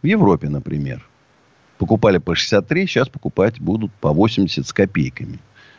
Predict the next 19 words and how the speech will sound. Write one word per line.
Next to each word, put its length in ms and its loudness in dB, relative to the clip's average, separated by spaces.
Представляете, 320 2
это 160 0
скачок. 680 -2
Запчасти 640 0
для 400 -4
всякого 340 2
рода 260 2
станков, 720 2
линий 360 4
и 40 0
так 240 -2
далее 380 0
тоже 420 2
привязаны 680 2
к 60 -6
доллару 480 0
или 140 -2
к 100 -8
евро. 340 -2